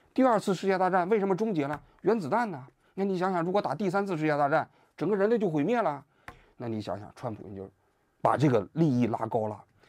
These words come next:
我是用我上任之后三十五天的时间，就近乎避免了人类历史上的一场大毁灭。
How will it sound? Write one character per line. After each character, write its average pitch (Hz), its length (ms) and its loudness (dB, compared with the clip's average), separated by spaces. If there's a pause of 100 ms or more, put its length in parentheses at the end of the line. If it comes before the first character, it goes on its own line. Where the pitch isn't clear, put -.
(240)
我 139 320 4
是 240 140 0
用 214 280 2
我 101 240 -10 (720)
上 233 300 0
任 220 160 0
之 220 140 -2
后 214 260 2
三 262 300 0
十 247 80 0
五 151 200 -2
天 247 140 -2
的 214 100 0
时 143 140 -6
间， 156 240 -2 (1040)
就 196 120 4
近 196 420 2
乎 240 260 2
避 202 240 2
免 104 180 0
了 117 180 -2
人 156 280 2
类 214 160 0
历 190 180 0
史 117 140 -8
上 131 140 -8
的 185 80 0
一 - 20 -2
场 143 240 -4
大 - 200 0
毁 135 280 0
灭。 240 240 0